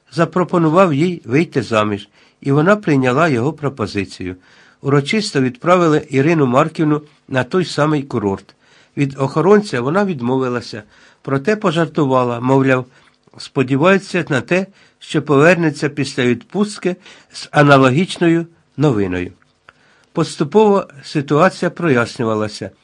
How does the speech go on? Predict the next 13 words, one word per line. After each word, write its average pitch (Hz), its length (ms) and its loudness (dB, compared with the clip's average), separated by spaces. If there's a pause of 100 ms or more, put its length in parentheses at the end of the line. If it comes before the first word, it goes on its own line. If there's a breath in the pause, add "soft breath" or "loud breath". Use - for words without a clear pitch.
(300 soft breath)
Усі 156 300 -4
були 165 280 2
щасливі 135 640 0
від 107 200 -6
того, 175 280 -2 (220 soft breath)
що - 200 -6
все 120 260 -2
буде 156 320 -6 (180)
по-старому. 101 720 -4 (640 soft breath)
З'явилися 151 600 0
перші 147 380 -2
ластівки, 98 640 -4
провісники 135 800 -6